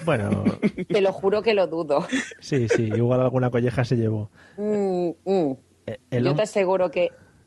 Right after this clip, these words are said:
Speaker 2: una pequeña anedo-, anécdota. En un viaje que hicimos las tres a Zaragoza,
Speaker 1: Mm.
Speaker 2: hubo un momento que Carmen nos hizo parar en la primera salida de una gasolinera.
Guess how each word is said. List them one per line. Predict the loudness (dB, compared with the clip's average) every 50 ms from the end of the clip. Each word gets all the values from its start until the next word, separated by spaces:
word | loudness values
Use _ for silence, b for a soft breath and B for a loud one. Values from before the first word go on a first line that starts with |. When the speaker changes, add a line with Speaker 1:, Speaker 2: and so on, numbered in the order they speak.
| _ _ _ _ -2
Speaker 2:
una | 0 2 2 2 0 -2 -4 _ _ _ _ _
pequeña | -2 0 0 0 0 0 0 0
anedo-, | 0 0 0 -2 -2 -4 -4 _
anécdota. | 0 2 2 2 0 0 0 0 2 0 0 0
En | 0 0 0
un | 0 0 0 0
viaje | 0 0 0 0 -2 -4 -2
que | -2
hicimos | -2 0 0 0 0 0 0
las | 0 0 0 2
tres | 0 0 0 -2
a | -4
Zaragoza, | -2 0 0 2 2 2 0 0 0 0 -2 -2 -4 _ _ _ _ _ -6
Speaker 1:
Mm. | -4 -4 -4 -4 -4 -2
Speaker 2:
hubo | -2 0 0 0
un | 0 0
momento | 0 0 0 0 0 -2 -2 -2
que | -2 -2 0
Carmen | 0 0 0 0 -2 -2 -2 -2
nos | -2 -2 -2 -4
hizo | -4 -4 -2 -2 -2
parar | 0 0 0 2 2 2 0 0 -2
en | -4 -4 -2 -2
la | -2 -2
primera | -2 -2 -2 0 0 0 0 0
salida | 0 0 0 0 0 0 0 0 0
de | 2 2 0 0
una | 0 0 -2 -2 -2 -2 -4 -4 -6 -4 -4
gasolinera. | -4 -2 0 0 0 2 2 2 2 2 0 -2 -2 -6